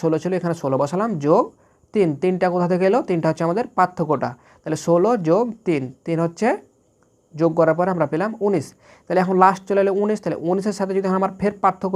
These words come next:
যদি তিন যোগ করি, তাহলে আমরা পাবো উনিশ যোগ তিন সমান হচ্ছে বাইশ। তাহলে বাইশের সাথে ফের যদি আমরা পার্থক্য তিন যোগ করি, তাহলে আমরা পাবো বাইশ যোগ তিন সমান হচ্ছে পঁচিশ। তাহলে উনিশ, বাইশ, পঁচিশ, এটা হচ্ছে আমাদের পরবর্তী তিনটি সংখ্যা, ঠিক আছে? তাহলে আমরা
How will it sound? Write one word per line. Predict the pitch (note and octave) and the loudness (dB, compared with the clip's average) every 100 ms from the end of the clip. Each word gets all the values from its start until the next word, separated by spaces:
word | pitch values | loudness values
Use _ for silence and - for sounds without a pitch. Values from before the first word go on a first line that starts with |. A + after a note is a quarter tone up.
| F3+ | 0
যদি | F#3 F#3 | -2 -2
তিন | E3+ E3+ | 0 0
যোগ | E3+ | 0
করি, | G3+ A3 | -2 -2
তাহলে | D#3+ D#3 | 0 0
আমরা | D3+ | -2
পাবো | D#3 G3+ E3 | -2 -2 -2
উনিশ | C#3+ D#3+ F#3+ F#3+ D#3 | -2 -2 -2 -4 0
যোগ | G3 B3+ - | 0 -2 -6
তিন | D3+ C3+ | -6 -4
সমান | D3+ D3+ | -2 -2
হচ্ছে | D3 G#3 G4+ - _ _ - | -2 -2 -2 -6 _ _ 2
বাইশ। | E3 D3+ B2 - _ _ | 4 4 0 -10 _ _
তাহলে | D#3 D#3 | -4 2
বাইশের | D#3+ E3+ F3 | 2 2 -4
সাথে | F3+ F#3+ | -6 -6
ফের | F#3+ F#3+ | -4 -4
যদি | F#3 F3+ | -2 -4
আমরা | F3+ | -2
পার্থক্য | F3 E3+ F#3 F#3+ - _ _ | -4 -4 -4 -4 -6 _ _
তিন | F#3 F3+ | -2 0
যোগ | F3+ E3+ | 2 2
করি, | G#3 G#3+ | 2 2
তাহলে | D#3+ E3 | 2 2
আমরা | D#3+ E3+ | 2 2
পাবো | G3+ G4 - _ _ | 2 2 -4 _ _
বাইশ | D3+ C#3+ E3 F3 - | 4 4 6 0 -4
যোগ | F3 A3+ F#3+ | -4 -4 -8
তিন | D3 - | -10 -6
সমান | D3 D3 | -6 -8
হচ্ছে | - B3+ - _ _ - | -6 -6 -6 _ _ -2
পঁচিশ। | F#3+ C#3+ B2 - _ | 0 0 -4 -10 _
তাহলে | - D3+ - D#3+ | -8 -6 -6 -2
উনিশ, | F3 G3+ C4+ G#3+ C#3+ | 0 0 -2 -4 0
বাইশ, | C#3+ E3 B3+ - | 4 4 0 -4
পঁচিশ, | D#3+ D#3 G#3 D#3 | -4 -4 -6 -6
এটা | D3+ D3 | -2 -2
হচ্ছে | C#3 D#3 | -2 -4
আমাদের | C#3+ G3 - | 0 0 0
পরবর্তী | D#3 D3 C#3 C3+ A#3 F#4+ - _ - | 2 2 0 -2 -4 -6 -10 _ -6
তিনটি | A#3 G#3+ F#3 | -4 -2 -2
সংখ্যা, | E3 C#3 - - _ _ - | -2 -4 -8 -12 _ _ 0
ঠিক | B3+ | 2
আছে? | A3+ D3 C3 _ _ _ - - - | 2 -2 -8 _ _ _ -20 -20 -10
তাহলে | - F#3+ | 0 0
আমরা | G3+ | 4